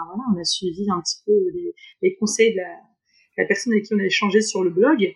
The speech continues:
Ouais, c'est, c'était quatre cents euros, mais, euh, il voyait Anna, il faisait, euh, deux, trois échos,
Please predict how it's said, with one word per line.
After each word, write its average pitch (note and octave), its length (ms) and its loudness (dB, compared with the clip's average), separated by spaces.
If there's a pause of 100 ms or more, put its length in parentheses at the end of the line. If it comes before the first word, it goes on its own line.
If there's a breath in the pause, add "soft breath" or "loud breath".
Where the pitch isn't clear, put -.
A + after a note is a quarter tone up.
Ouais, F3+ 200 -4
c'est, - 260 -4
c'était - 280 -6
quatre G#3+ 200 2
cents A3+ 200 -2
euros, B3 340 4
mais, A3 280 4
euh, F#3+ 160 -6 (360)
il G3+ 100 -2
voyait F#3+ 300 0
Anna, G3 280 0 (160)
il C4 120 -2
faisait, G3 500 0
euh, F3+ 180 -2
deux, F3+ 160 2
trois G3 320 0
échos, A3+ 460 2